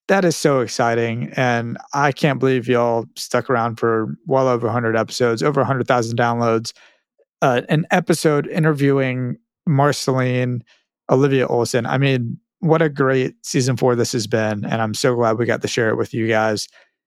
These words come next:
If you wanna interact with us a little bit more and, and hang out, I mean, as far as on the socials are concerned,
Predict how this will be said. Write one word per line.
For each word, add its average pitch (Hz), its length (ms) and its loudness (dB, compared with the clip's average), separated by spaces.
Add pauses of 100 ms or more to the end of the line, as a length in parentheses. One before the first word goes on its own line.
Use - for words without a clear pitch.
(140)
If - 100 -2
you 170 120 4
wanna 165 500 2
interact 151 420 2
with 147 140 -4
us 147 160 2
a - 60 2
little 139 140 2
bit 139 100 0
more 135 320 2
and, 127 200 -4
and 131 140 -2
hang 143 240 0
out, 131 340 2
I - 40 0
mean, 127 400 0
as - 120 -4
far 131 180 2
as 123 100 0
on 127 100 0
the 127 80 -2
socials 131 480 0
are 117 80 0
concerned, 120 580 -4